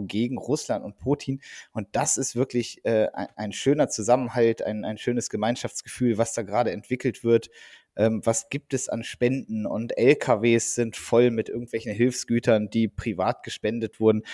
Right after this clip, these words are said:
Also die, ja, die Gemeinschaft ist schon da und, ähm, das, das ist natürlich irgendwie in schlimmen Zeiten auch ein schönes Zeichen. Wir haben's ja schon bei der Hochwasserkatastrophe gesehen. Das heißt, wenn es wirklich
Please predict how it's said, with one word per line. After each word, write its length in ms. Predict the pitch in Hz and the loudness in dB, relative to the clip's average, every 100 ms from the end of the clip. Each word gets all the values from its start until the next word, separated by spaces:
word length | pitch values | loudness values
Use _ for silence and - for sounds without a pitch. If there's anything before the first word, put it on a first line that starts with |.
| - - - | -16 -14 -2
Also 180 | 107 | 0
die, 380 | 113 117 107 - _ _ _ _ | 2 2 2 2 _ _ _ _
ja, 180 | 113 107 | -4 -2
die 140 | 107 | 0
Gemeinschaft 560 | 104 104 135 190 135 - | 0 2 2 0 -6 -6
ist 160 | - | -8
schon 280 | - 117 98 - | -4 -6 -2 0
da 280 | - 147 | 2 2
und, 300 | 160 - 117 - - | 2 -2 -6 -8 -2
ähm, 400 | 110 110 107 104 _ _ _ | 0 0 -4 -12 _ _ _
das, 280 | - - _ | -2 -2 _
das 140 | 127 180 | 2 2
ist 140 | 160 | 2
natürlich 460 | 123 - 135 - - _ _ _ | 0 2 0 0 -10 _ _ _
irgendwie 560 | - 147 165 131 127 147 | 8 8 8 4 2 2
in 220 | - 113 | 2 -2
schlimmen 380 | - 123 139 135 | 0 0 0 -2
Zeiten 420 | - 127 131 110 | 2 4 4 2
auch 140 | - 104 | 0 0
ein 100 | 98 | -4
schönes 400 | - 123 110 - | 0 0 0 0
Zeichen. 500 | 110 135 - 82 - - - _ | 2 2 0 -10 -10 -20 -20 _
Wir 120 | 104 | 2
haben's 200 | 117 - | 2 0
ja 60 | 139 | -2
schon 160 | 135 | 4
bei 80 | 123 | 4
der 160 | 104 - | 4 2
Hochwasserkatastrophe 1040 | - - 117 120 117 104 - 110 104 104 | 0 2 0 0 -4 -6 -2 0 0 0
gesehen. 340 | 104 107 135 | 2 4 4
Das 180 | 117 - | 2 0
heißt, 280 | 104 - 92 | -2 -2 2
wenn 160 | 123 | 2
es 240 | 147 - 110 | 2 -4 0
wirklich 600 | 127 151 151 147 - | 0 2 0 -2 -2